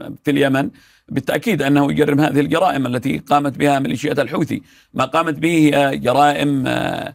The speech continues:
آه، جرائم لا بد أن يحاسب الحوثيون عليها.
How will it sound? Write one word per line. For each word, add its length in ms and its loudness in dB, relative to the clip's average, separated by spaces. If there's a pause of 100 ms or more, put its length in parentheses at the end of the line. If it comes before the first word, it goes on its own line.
(360)
آه، 340 0
جرائم 540 0
لا 140 4
بد 280 -2
أن 460 2
يحاسب 440 -2
الحوثيون 440 -2
عليها. 400 0